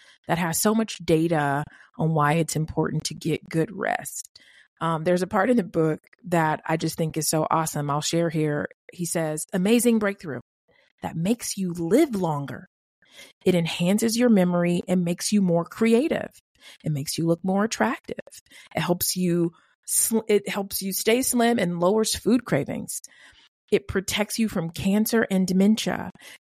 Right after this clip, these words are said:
It wards off colds and the flu. It lowers your risk of heart attacks and stroke, not to mention diabetes.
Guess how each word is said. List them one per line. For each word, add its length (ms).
It 140
wards 380
off 260
colds 380
and 320
the 60
flu. 420
It 80
lowers 460
your 180
risk 360
of 100
heart 320
attacks 460
and 100
stroke, 380
not 260
to 80
mention 360
diabetes. 800